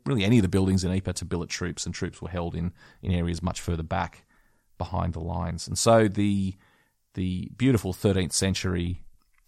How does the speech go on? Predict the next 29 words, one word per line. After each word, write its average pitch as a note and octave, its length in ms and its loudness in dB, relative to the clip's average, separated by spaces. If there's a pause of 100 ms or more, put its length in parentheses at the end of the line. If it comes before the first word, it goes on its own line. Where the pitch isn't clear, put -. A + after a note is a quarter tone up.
(320)
cathedral G2+ 480 2
has G2 180 0
been F2+ 220 0
rebuilt G2 560 2
and F#2+ 100 0
again F#2 420 4
bears F#2 340 0
the - 60 -8
scars F2+ 640 0 (480)
of F2+ 120 -2
shelling F2 440 0
from F2 320 -2
the E2+ 180 -6
First E2+ 320 -6
World E2 200 -6
War. F2 340 -4 (440)
And F#2 160 0
so F2+ 460 0
it's - 140 2
slightly C#3 440 6
different. G2+ 400 -2
There's G2+ 160 -2
a, F#2 120 2
there's F#2 160 -2
a F2+ 100 0
beautiful F#2 680 0
needle F#2+ 320 2
top - 260 -2
spire F2 560 2